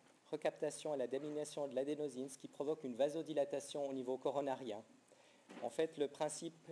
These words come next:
est d'agir sur le récepteur A deux A, à l'adénosine, ce qui provoque cette vasodilatation coronarienne, mais aussi périphérique, ce qui provoque deux, trois effets secondaires. Malheureusement, l'adénosine, euh,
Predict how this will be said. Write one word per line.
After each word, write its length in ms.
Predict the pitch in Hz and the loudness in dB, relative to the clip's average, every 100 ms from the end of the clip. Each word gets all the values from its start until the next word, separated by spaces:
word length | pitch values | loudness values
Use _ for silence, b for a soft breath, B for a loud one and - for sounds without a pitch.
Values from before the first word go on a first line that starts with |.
| 170 | -2
est 640 | 131 131 131 131 - - 127 | 2 2 2 0 -4 -6 0
d'agir 360 | 131 135 151 143 | 0 2 -2 -4
sur 220 | - 139 | -4 -2
le 100 | 127 | 0
récepteur 500 | 139 139 143 143 - | -2 -4 -2 -2 -2
A 140 | 139 143 | -2 0
deux 220 | 135 139 | 0 0
A, 220 | 131 131 175 - - - | 0 -2 -4 -14 -20 -6
à 60 | 120 | -4
l'adénosine, 600 | 123 135 139 123 127 156 - - B B B B B _ - _ | -2 -2 -2 -4 -6 -8 -16 -20 B B B B B _ -20 _
ce 100 | - | -8
qui 100 | 151 | -8
provoque 280 | - 156 175 | -2 0 0
cette 180 | 160 - | -2 0
vasodilatation 1040 | 156 151 151 147 - 147 139 143 - 147 | 0 0 -2 -6 -4 0 0 0 -2 -2
coronarienne, 560 | 147 139 139 143 170 175 | 0 0 0 0 -2 0
mais 120 | 143 | 0
aussi 260 | 151 - 160 | 0 -4 -4
périphérique, 640 | 156 147 143 135 123 - | -4 -4 -6 -6 -6 -8
ce 140 | - - | -14 -10
qui 120 | 135 | -10
provoque 460 | - 147 147 151 - B B B _ | -2 0 0 -4 -10 B B B _
deux, 200 | 120 139 | -4 -2
trois 280 | 151 - 143 | 0 0 0
effets 200 | 143 - | 0 -2
secondaires. 580 | 123 123 135 120 110 123 - _ B B 139 | -4 -2 0 0 -2 -6 -16 _ B B -2
Malheureusement, 500 | 143 160 160 175 170 | 0 0 0 0 2
l'adénosine, 760 | 151 151 156 160 170 175 170 165 B B B - | 2 2 0 -2 -4 -4 -6 -10 B B B -6
euh, 360 | - 127 127 | 0 2 2